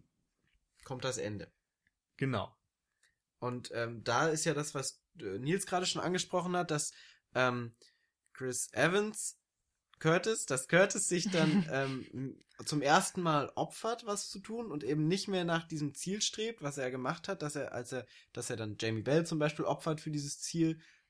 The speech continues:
Speaker 1: ähm, und selber nicht sein, sein, sein Gewinn von Tilda Swinton quasi opfert, sondern da opfert er sich jetzt als erstes mal selber, indem er in die Maschine nach unten greift und das Kind von der schwarzen Frau, die er, dass er das gan-, die ganze Zeit retten wollte, was er ihr auch versprochen hat, dann da rauszieht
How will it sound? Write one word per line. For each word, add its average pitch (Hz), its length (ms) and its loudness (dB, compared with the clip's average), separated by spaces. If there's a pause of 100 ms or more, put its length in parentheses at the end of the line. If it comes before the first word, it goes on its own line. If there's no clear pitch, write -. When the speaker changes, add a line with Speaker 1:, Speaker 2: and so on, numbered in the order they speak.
Speaker 1:
ähm, 127 360 -2 (400)
und 123 400 -4
selber 147 400 4
nicht 156 300 2
sein, 135 280 2
sein, 127 280 -2
sein 117 180 -2
Gewinn 135 300 2
von 139 200 -2
Tilda 123 220 -2
Swinton 190 300 -2
quasi 165 260 -2
opfert, 160 300 -4
sondern 143 240 -2
da 131 260 2
opfert 139 280 -4
er 131 80 -4
sich 127 140 -10
jetzt 127 160 -8
als 110 140 -8
erstes 127 320 -4
mal 113 140 -6
selber, 180 260 2
indem 143 260 0
er 131 60 0
in 127 60 -4
die 120 80 -4
Maschine 165 420 0
nach 151 140 0
unten 165 240 -4
greift 143 340 2 (300)
und 131 180 -4
das - 160 2
Kind 214 400 0 (260)
von 165 300 4
der 135 320 0
schwarzen 143 420 -2
Frau, 175 380 0
die 175 220 -6
er, 170 80 0
dass 156 320 -4
er 156 60 -2
das 143 200 -10
gan-, 151 280 -2
die 139 100 -6
ganze 143 260 -2
Zeit 139 240 -4
retten 180 240 0
wollte, 175 220 -4
was 143 140 -2
er 135 80 -4
ihr 127 140 -4
auch 117 80 -8
versprochen 160 520 -2
hat, 160 160 -2 (180)
dann 131 160 -2
da 139 80 6
rauszieht 110 640 0